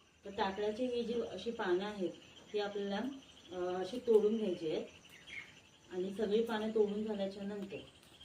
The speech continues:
अ, ती आपण कापून धु-, म-, स्वच्छ धुवून कापून घेणार आहोत.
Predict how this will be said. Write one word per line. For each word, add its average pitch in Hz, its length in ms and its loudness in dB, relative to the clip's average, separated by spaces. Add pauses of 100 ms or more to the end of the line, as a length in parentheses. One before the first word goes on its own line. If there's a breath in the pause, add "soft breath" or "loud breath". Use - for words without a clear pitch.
(320)
अ, 185 260 0 (120)
ती 220 80 4
आपण 220 220 2
कापून 202 520 0
धु-, 202 260 2
म-, 196 180 0
स्वच्छ 208 360 -4
धुवून 214 420 0 (340)
कापून 208 340 -2
घेणार 196 260 0
आहोत. 151 160 -2